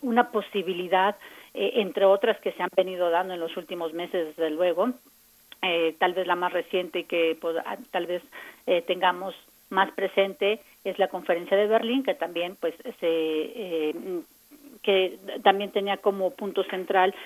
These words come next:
pues, eh, mover mecanismos o desatorar un poco, eh, las posturas de, de, del, de ambos,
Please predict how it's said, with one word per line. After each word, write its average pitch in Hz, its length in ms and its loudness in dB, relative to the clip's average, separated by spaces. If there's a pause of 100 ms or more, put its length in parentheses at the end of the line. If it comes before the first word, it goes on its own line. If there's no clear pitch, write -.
(300)
pues, 208 220 8 (220)
eh, 190 560 -2
mover 233 760 4
mecanismos 220 800 -6
o 190 140 0
desatorar 190 760 -2
un 208 140 -10
poco, 208 420 -2 (240)
eh, 196 120 0
las 185 180 0
posturas 208 640 0 (320)
de, 185 460 2
de, 175 680 -4
del, 196 480 0
de 208 100 -2
ambos, 208 420 0